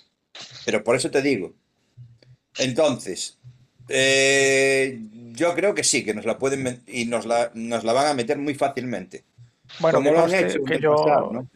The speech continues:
Speaker 2: yo antes de ayer no lo sabía, pero ayer sí que ya lo supe. Entonces, está a la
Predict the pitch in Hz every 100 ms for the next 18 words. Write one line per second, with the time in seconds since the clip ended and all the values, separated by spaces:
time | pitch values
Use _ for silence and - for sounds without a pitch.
0 | _ 160 160 156 160 160 165 156 156 151
1 | 160 170 185 - - 143 139 143 143 143
2 | 135 147 147 139 131 - - - 135 -
3 | 147 - - 160 - 156 147 147 143 -
4 | - - 147